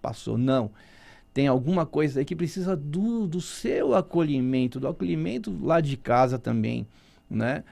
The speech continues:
De uma terapia, às vezes, né? Então, às vezes, a gente tem que ter esse olhar mais, mais ass-,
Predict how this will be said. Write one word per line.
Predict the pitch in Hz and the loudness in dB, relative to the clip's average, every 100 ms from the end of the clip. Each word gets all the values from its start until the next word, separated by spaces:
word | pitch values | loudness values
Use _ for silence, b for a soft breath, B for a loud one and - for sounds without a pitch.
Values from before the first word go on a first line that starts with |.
| b | b
De | 156 | 2
uma | 226 202 | 4 2
terapia, | - 220 196 156 - 175 208 220 127 | 4 4 6 4 0 2 4 4 4
às | 110 110 | 2 -2
vezes, | 110 131 170 214 165 123 | 0 0 0 -4 -6 -8
né? | 120 90 98 - | -6 -6 -6 -8
Então, | - - - - | -10 -8 -6 -6
às | 202 | -6
vezes, | 185 190 202 - b b b b b - | -6 -6 -10 -14 b b b b b -8
a | |
gente | 147 160 | -6 -4
tem | - | -4
que | 170 - | -4 -6
ter | - 156 | -2 -2
esse | 156 - | -2 -2
olhar | 160 131 135 | 0 2 2
mais, | 131 139 147 - | 0 -2 -4 -6
mais | 127 135 135 | -4 -4 -4
ass-, | 139 - | -8 -12